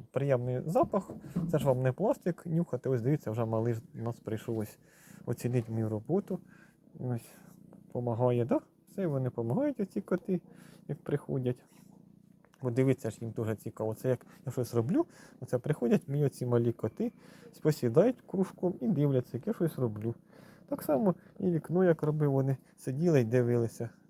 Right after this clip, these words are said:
Я щось ремонтую, ну, і вони тут. Це завжди допомагають. У мене їх троє,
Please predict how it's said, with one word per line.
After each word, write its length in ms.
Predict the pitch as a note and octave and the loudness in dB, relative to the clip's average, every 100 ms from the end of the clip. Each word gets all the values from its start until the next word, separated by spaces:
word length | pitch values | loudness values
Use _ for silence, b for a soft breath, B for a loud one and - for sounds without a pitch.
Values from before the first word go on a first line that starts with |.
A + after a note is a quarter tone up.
| - | -4
Я 120 | F#3 | -2
щось 240 | - D3+ | -2 -2
ремонтую, 460 | E3 D#3+ D#3+ - F3+ | 0 2 0 0 -2
ну, 120 | C3 | -2
і 180 | - F3 | -2 0
вони 300 | B2+ A2+ A#2+ | 2 2 0
тут. 300 | - A2 - _ _ B B B B B B _ _ C3 | -2 -10 -14 _ _ B B B B B B _ _ -10
Це 120 | B2+ | -6
завжди 420 | A#2 B2 C3 C#3 C#3 | -2 0 2 2 0
допомагають. 760 | A2+ - A2 G#2+ A2 A2 - - _ _ - b b b b b b b _ | 0 -6 -4 -2 0 -2 -4 -18 _ _ -20 b b b b b b b _
У 60 | - | -4
мене 200 | C#3 C3 | 0 0
їх 140 | A#2 | 0
троє, 420 | - - B3 A#3 | -2 -4 0 0